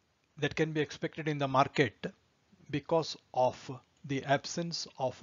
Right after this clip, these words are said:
big players. To summarize the option chain, we have got resistance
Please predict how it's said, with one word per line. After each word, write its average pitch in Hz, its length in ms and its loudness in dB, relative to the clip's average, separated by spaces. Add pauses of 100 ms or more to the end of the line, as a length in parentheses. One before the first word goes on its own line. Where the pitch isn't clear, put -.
(120)
big 143 240 2
players. 120 540 0 (480)
To 196 80 6
summarize 254 460 8
the 254 140 6
option 220 360 4
chain, 247 400 4
we 170 120 6
have 185 140 10
got 196 160 8
resistance 208 680 4